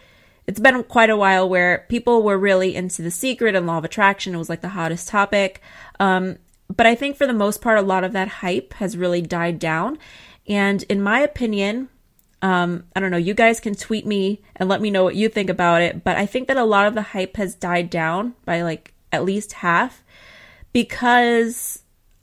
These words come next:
a lot of people got disappointed by the fact that sometimes sitting on your couch and <laughs> visualizing shit doesn't make you a billionaire. I know, again, shocker, right? Like, who would have expected that that wouldn't work?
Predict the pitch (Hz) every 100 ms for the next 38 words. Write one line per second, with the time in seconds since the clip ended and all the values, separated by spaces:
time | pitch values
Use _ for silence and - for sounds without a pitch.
0 | 160 233 214 262 - 294 311 262 240 -
1 | 214 220 - 196 190 196 190 185 175 -
2 | - 170 170 - - 185 170 165 - _
3 | _ _ _ _ - 262 320 294 - 226
4 | 226 226 214 - 196 196 220 - 214 196
5 | 180 - 226 202 202 214 233 254 247 277
6 | 277 175 - 202 214 202 185 180 190 185
7 | 156 180 175 165 156 147 175 175 156 165
8 | 165 156 - 185 165 - 147 151 160 156
9 | 156 - 214 226 220 208 - - 190 185
10 | 180 175 175 - 180 180 - 180 165 165
11 | -